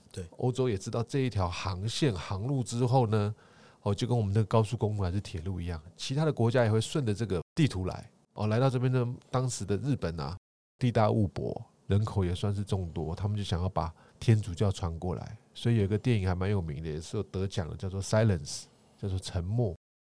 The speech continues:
Speaker 2: 哦，他就叙述当时天主教传教的这个过程非常艰辛，对于这个宗教的执着度非常好，就是葡萄牙的这些传教士继往开来，来到这边，即使生命有危险，他们还是愿意为了什么？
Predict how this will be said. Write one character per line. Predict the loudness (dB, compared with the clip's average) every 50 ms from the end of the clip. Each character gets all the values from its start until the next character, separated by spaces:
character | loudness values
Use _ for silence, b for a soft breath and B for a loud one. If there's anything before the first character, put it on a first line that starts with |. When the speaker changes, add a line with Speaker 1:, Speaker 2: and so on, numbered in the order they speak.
| _ _ _ _ _
Speaker 2:
哦， | 0 0
他 | 2
就 | 2 2
叙 | 0 2 0 -2 0
述 | 0 -2 0
当 | 2 2 2 4 2
时 | 0 0 -2 -4 -6 -6 -8 _ _ _ _ _
天 | 2 2 2 2 0
主 | -2 -4 -6 -2
教 | 0 2 2 2
传 | 0 -2 -4 -4 -2 -2 0
教 | 2 2 2
的 | 2 2
这 | 0 0
个 | -2 -2
过 | -2 -2 -2 -2 -2
程 | -2 -4 -4 -2
非 | 2 2 2
常 | 4 2 0
艰 | 2 4 4 4 4 2
辛， | 0 0 -2 0 0 0 -2 -6 _ _ _ _ _ _ _
对 | 0 2 2
于 | 2
这 | 2 0
个 | 0
宗 | 0 0 -2 0
教 | 0 0 0
的 | -2 -2
执 | -4 -6 -6 -6 -6
着 | -4 -4 -2 -2
度 | -2 -2 -4 -2
非 | 0 -2 0
常 | 0 -2 -4
好， | -4 -6 -8 -8 -8
就 | -6 -8 -8
是 | -4 -4 -4 -6 -6 -8 _ _ _ _ _ _ _ _ _
葡 | -4 -4 -2
萄 | 0 2 2 2
牙 | 2 2
的 | 0 0
这 | 0 0
些 | 0 -2
传 | 0 -2 -4 -4 -2
教 | -2 -2 -2
士 | -2 -6 -8 -8 -10 -10 -12 _ _ _ _ _ -2
继 | 0 2
往 | 2 2 0
开 | 2 2 4 4
来， | 4 4 2 2
来 | 2 2
到 | 4 4 4
这 | 4 2
边， | 2 2 2
即 | 2 2 2
使 | 2 2 2
生 | 4 2 4 6
命 | 6 6
有 | 8 8 6 6 6 2 0 -4 _ _ _ _
危 | 2 2 4
险， | 4 4 2 0 0 -2 -4 B B B B B B B B B
他 | B -2 0
们 | 2 4
还 | 4 2
是 | 2 0
愿 | -2 2 2 2 2 2
意 | 2 2
为 | 4 4
了 | 2 2
什 | 0 -4
么？ | -10 -10 -14